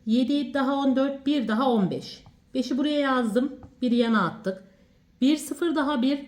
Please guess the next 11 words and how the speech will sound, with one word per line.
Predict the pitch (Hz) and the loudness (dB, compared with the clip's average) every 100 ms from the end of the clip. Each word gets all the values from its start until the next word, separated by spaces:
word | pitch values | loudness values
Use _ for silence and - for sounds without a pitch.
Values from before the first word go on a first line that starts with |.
| - | -2
altı | 233 254 262 | 0 2 0
daha | 277 269 | 0 2
yedi, | 262 240 254 294 - | 2 2 0 -4 -2
yedi | 226 254 | -2 0
yedi | 269 269 262 | 0 0 0
daha | 247 226 247 302 - - | 0 2 0 -2 -10 -16
on | - 240 220 | -2 2 2
dört. | 175 196 - - - _ _ _ _ _ | 2 0 -2 -14 -20 _ _ _ _ _
Birimizi | - 277 269 254 | 2 4 4 2
buraya | 262 254 180 | 2 2 0
attık. | 175 - 220 | -2 -6 -8